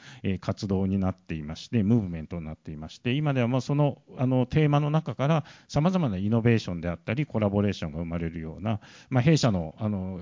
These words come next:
イノベーションを生み出して企業価値を上げたり、ブランド価値をですね、社員にしっかりとこう体現してもらうための仕組みとして、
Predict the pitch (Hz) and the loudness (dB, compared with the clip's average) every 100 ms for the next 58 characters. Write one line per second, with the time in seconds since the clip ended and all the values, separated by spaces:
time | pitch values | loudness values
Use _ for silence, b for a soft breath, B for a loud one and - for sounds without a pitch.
0 | 90 117 123 120 123 113 92 98 101 107 | 0 4 6 4 2 0 -2 -2 -2 -4
1 | 98 - 110 117 - 123 110 101 110 151 | -8 -6 -2 -2 -2 -4 0 0 0 0
2 | 143 B B B 110 107 110 107 117 - | 0 B B B 2 4 2 0 -2 -2
3 | 87 78 - 135 131 - 123 98 82 - | -6 -8 -4 -2 0 0 -2 -2 -6 -8
4 | - 175 165 101 78 - 95 98 98 98 | -2 -2 0 -4 -4 -8 -6 -2 0 0
5 | 95 98 95 95 92 95 95 82 - 90 | -4 -4 -4 -4 -4 -6 -6 -8 -8 -8
6 | 85 85 - 127 | -6 -10 -4 -2